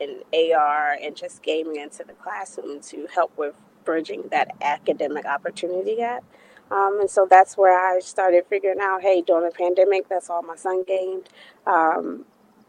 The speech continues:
everybody else was gaming. Gaming was becoming popular. You know, Fortnite was taking over. Um, and then I wanted to really get into the design aspect. So I started, I self-taught myself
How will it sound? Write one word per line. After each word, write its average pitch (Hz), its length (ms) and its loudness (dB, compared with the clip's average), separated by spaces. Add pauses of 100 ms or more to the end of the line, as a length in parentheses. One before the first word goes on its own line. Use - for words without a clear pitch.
(160)
everybody 180 440 8
else 180 200 4
was 180 140 -8
gaming. 180 440 2
Gaming 180 340 0
was 165 180 -6
becoming 170 400 -6
popular. 165 720 -2
You 160 140 -6
know, 165 260 -4
Fortnite 185 420 4
was 185 140 -8
taking 175 420 -6
over. 165 440 -8 (380)
Um, 165 400 4
and 180 100 0
then 175 140 4
I 175 80 4
wanted 185 300 4
to 190 80 0
really 175 260 4
get 180 160 2
into 175 240 -4
the 160 100 0
design 160 640 -2
aspect. - 640 -12
So 208 140 -8
I 185 100 2
started, 175 520 4
I 165 140 4
self-taught - 640 4
myself 175 380 -2